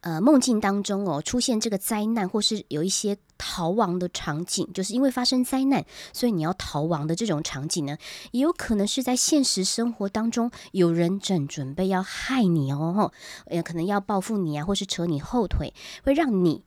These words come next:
在生活当中产生所谓的焦虑，那么就会在梦境当中呈现出灾难的状态。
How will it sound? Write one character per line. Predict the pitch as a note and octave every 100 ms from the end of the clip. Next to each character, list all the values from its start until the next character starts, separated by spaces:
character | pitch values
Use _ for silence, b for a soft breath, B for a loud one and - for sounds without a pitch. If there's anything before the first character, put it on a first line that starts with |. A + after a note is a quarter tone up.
| B B B
在 | - B3+ A3
生 | - B3
活 | G3+
当 | G3 G#3
中 | G#3 G#3
产 | - C#3+ C#3
生 | - G3+
所 | G3+ - C#3+ C#3
谓 | F#3+ F3 -
的 | C#3+ D3+ -
焦 | - B3 B3 B3
虑， | B3+ B3 - - B B
那 |
么 | G#3
就 | F3+ G3+
会 | G3
在 | - F#3+ E3 D#3+
梦 | G3+
境 | F3+ F#3+
当 | F3 E3+
中 | E3+ F3+
呈 | - C#3+
现 | - F3+
出 | - F3+
灾 | - C#4 C4+
难 | C#4 F#3+
的 | C3+
状 | - - -
态。 | - -